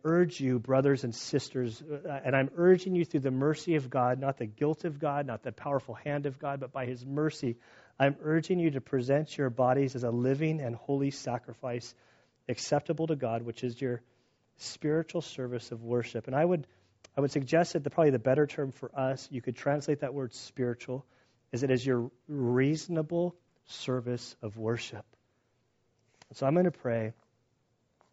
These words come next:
and as we reflect on communion, um, if you don't wanna take communion, don't take communion. It's not,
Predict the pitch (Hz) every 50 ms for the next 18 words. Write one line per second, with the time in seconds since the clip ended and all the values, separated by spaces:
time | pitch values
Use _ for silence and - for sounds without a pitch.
0 | _ _ - 120 123 120 113 131 131 139 151 135 - - 139 131 - - 135 123
1 | 113 - - 120 120 123 123 123 117 110 107 107 107 _ _ _ _ _ _ _
2 | _ _ _ _ _ _ - 139 127 - _ - 123 123 135 151 160 185 190 185
3 | 180 - 156 143 - - 131 127 120 123 123 117 110 123 131 135 - - 135 127
4 | - - 113 113 127 131 127 110 101 104 - - - 120